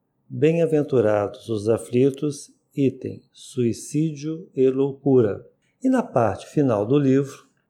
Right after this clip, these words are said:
está o capítulo seis, O Cristo Consolador, que nós intitulamos como Consolador, onde está narrado a parte que nos coube na época, muita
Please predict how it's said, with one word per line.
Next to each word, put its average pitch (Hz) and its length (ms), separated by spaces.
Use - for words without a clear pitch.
está 165 500
o 160 180
capítulo 139 680
seis, 143 480
O 107 80
Cristo 110 340
Consolador, 135 840
que 139 240
nós 120 520
intitulamos 107 880
como 104 340
Consolador, 135 920
onde 175 260
está 180 260
narrado 120 600
a 113 100
parte - 760
que 117 180
nos 156 320
coube 147 520
na 104 220
época, - 720
muita 160 400